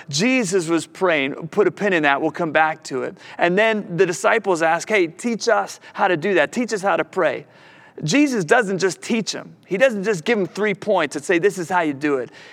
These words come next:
He gives them a form. He, he tells them how to do it, and then he <laughs> tells a story. He's wanting to invite them in more. He says to him, "Friend, lend me three loaves, for I have a friend of mine has arrived on a journey, and I have nothing to set before him."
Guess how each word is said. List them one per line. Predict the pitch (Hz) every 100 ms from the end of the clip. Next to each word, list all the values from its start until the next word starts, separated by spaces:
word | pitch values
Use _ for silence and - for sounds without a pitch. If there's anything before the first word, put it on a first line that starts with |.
| -
He | 247 226 - -
gives | 160 254 196
them | 208
a | 165
form. | - 214 180 156
He, | 165 -
he | 208 214
tells | - 247 262
them | 208 180
how | 185
to | 165
do | 185
it, | 165
and | 165 170 190
then | 196
he | 190
<laughs> | - -
tells | 180 160 151
a | -
story. | - - 139 170 156 131 117 - -
He's | - 185
wanting | 160 180 208 214
to | 202
invite | 165 165 185 180
them | 175 160
in | 160 160 - - -
more. | 156 160 131 90 - _ _ - - -
He | 180
says | - 208 208 -
to | 160
him, | 165
"Friend, | - 190 180 180 208 - - -
lend | 190 262 220
me | 202
three | - 175 214
loaves, | 185 170 123 90 - - -
for | -
I | 190 214
have |
a | 175
friend | - 208 214
of | 165
mine | 156 143 151
has | 170 151
arrived | 160 165 160
on | 175
a | 175
journey, | 143 143 151
and | 160
I | 165
have | 143
nothing | 160 175 180 160
to |
set | 151 170 -
before | 156 - 196 160
him." | 135